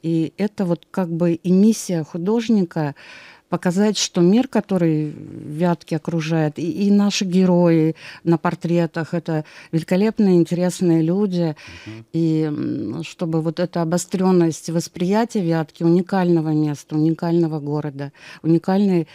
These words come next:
Speaker 1: своей культуры, которая у нас и прекрасные, и музыканты, и актёры,
Speaker 2: Мгм.
Speaker 1: и художники, и мы гордимся этим. И вот чтобы более остро, э, житель Вятки воспринимал нашу родную вятскую культуру.
Speaker 2: Мгм.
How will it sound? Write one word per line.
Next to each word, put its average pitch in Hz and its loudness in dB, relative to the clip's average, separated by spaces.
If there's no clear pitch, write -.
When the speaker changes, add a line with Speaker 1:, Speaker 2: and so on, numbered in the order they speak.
Speaker 1:
своей 165 -2
культуры, 151 -2
которая 156 -2
у 139 -2
нас 143 -2
и 147 -12
прекрасные, 156 -4
и - 0
музыканты, 160 -4
и - -4
актёры, 160 -6
Speaker 2:
Мгм. 90 -12
Speaker 1:
и - -10
художники, 180 -2
и 156 0
мы 160 0
гордимся 175 0
этим. 156 0
И 160 -2
вот 156 -8
чтобы 160 -6
более 170 0
остро, 170 -4
э, 156 -6
житель 165 -6
Вятки 175 -8
воспринимал 160 -2
нашу 160 -4
родную 156 -4
вятскую 143 -12
культуру. 143 -16
Speaker 2:
Мгм. 82 -16